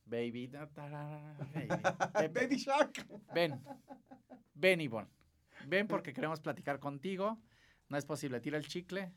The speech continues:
Speaker 1: Ven en este momento.
Speaker 2: Empezar. ¿Vos no ubicas a Miguel Huerta?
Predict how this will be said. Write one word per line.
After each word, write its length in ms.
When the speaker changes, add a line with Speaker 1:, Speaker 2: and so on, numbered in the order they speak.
Speaker 1:
Ven 220
en 100
este 200
momento. 420
Speaker 2:
Empezar. 420
¿Vos 140
no 80
ubicas 340
a 100
Miguel 260
Huerta? 420